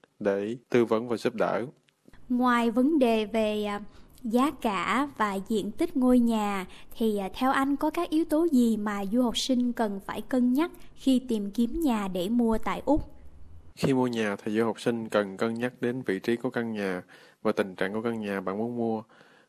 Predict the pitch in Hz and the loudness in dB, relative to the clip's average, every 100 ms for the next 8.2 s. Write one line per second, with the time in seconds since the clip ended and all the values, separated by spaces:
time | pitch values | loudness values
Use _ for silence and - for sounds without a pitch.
0 | - 131 - 107 107 101 104 104 95 107 | -4 -4 -2 -4 0 0 0 0 0 -2
1 | 98 95 107 - - 104 98 107 101 - | -2 -4 -4 -6 -4 -2 -2 -2 0 0
2 | 98 98 107 110 104 - 113 104 98 95 | -2 -2 -6 -4 -6 -6 -6 -4 -4 -4
3 | 110 113 107 110 104 117 107 104 - - | -6 -4 -4 -4 -2 0 0 -2 -18 -20
4 | - _ - 110 101 110 113 117 117 - | -20 _ -4 0 0 0 0 -2 -4 -4
5 | 120 117 113 104 - 98 98 113 - 113 | -6 -6 -8 -8 -6 -6 -6 -8 -6 -4
6 | 117 127 - _ _ 139 135 151 - 123 | -4 -6 -12 _ _ -4 -2 -4 -2 -4
7 | 110 113 117 135 107 98 90 - _ - | -2 -2 -2 -2 0 0 -2 -12 _ -4
8 | 101 | -2